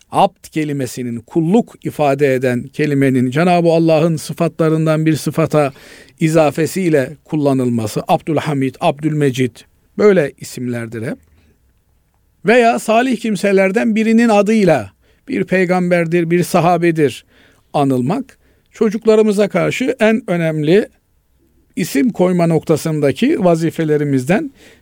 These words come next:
biridir. Ee, ma mafi Erkam, Numan isimleri de bu anlamda hem,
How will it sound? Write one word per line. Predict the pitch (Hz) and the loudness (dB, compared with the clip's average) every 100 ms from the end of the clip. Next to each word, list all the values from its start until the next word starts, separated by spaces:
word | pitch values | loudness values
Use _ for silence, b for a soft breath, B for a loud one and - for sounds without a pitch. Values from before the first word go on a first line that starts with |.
| b | b
biridir. | 151 175 190 135 175 285 _ b b b - | 0 2 4 2 0 -2 _ b b b -10
Ee, | 143 139 | -6 -4
ma | 147 220 254 | -2 2 4
mafi | 214 165 143 254 277 - | 4 2 0 -2 -4 -4
Erkam, | 226 233 - 240 220 196 - | 0 0 2 0 0 -4 -10
Numan | 196 220 240 254 233 202 | -4 0 2 2 2 -2
isimleri | 165 - 160 147 143 139 | -8 -8 -6 -2 -2 0
de | 139 120 107 b b | 0 0 -4 b b
bu | 160 220 | -2 0
anlamda | 185 170 160 151 151 160 160 _ _ _ _ | 0 0 0 0 2 2 0 _ _ _ _
hem, | 185 190 214 | 0 0 -4